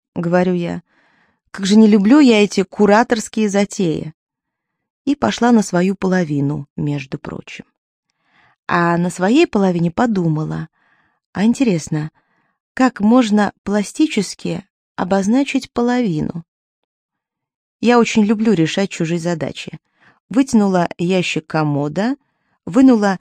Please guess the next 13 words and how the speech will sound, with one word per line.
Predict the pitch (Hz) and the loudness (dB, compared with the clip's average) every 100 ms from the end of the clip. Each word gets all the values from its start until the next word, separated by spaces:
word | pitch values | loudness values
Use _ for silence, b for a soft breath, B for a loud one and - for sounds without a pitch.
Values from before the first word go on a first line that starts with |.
| b b | b b
красивый | - 196 - 233 196 175 - | 0 0 0 -2 0 -2 -4
французский | - 190 180 - 170 147 - - 147 | -4 0 0 -2 -8 -10 -12 -8 -6
лифчик, | - 147 156 - - - - - _ _ | -6 -6 -8 -10 -12 -12 -18 -20 _ _
взяла | 170 240 320 226 | -2 2 2 2
ножницы | 156 156 160 233 - - 330 - _ _ _ | 0 -2 -4 -6 -6 -8 -8 -8 _ _ _
и | 349 | 0
разрезала | 370 269 240 311 285 277 | 2 2 2 0 0 2
его | 240 185 180 240 | 2 0 -2 -2
пополам. | - 233 - 202 170 - 160 156 _ _ _ _ _ _ _ _ _ _ _ _ _ _ - - | -2 -6 -4 -4 -2 -4 -6 -12 _ _ _ _ _ _ _ _ _ _ _ _ _ _ -20 -4
Половину | 226 233 285 370 | 2 4 4 4
отнесла | 226 202 - 233 | 2 0 -2 -2
в | 220 | -2
мастерскую. | 208 - 175 - 165 165 | -2 -6 -8 -6 -6 -6